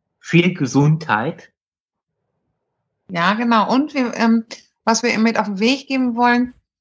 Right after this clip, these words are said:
Speaker 2: wenn ihr irgendwas machen wollt, äh, und euch denkt vielleicht, „Oh, ich weiß nicht, ob ich das schaffen kann“,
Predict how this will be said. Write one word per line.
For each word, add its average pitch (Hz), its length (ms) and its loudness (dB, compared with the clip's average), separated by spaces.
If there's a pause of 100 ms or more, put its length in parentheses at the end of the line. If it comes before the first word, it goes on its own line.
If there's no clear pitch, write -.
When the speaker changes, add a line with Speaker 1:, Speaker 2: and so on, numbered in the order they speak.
(160)
Speaker 2:
wenn 262 240 2
ihr 254 240 2
irgendwas 254 580 0
machen 247 460 0
wollt, 196 500 0
äh, 196 240 -2
und 202 260 -4
euch 202 220 -4
denkt 220 420 0
vielleicht, 208 380 0
„Oh, 220 160 4
ich 202 180 -4
weiß 220 220 0
nicht, 208 140 -4
ob 190 60 -4
ich 185 80 -8
das 185 180 -4
schaffen 233 320 -2
kann“, 233 280 -2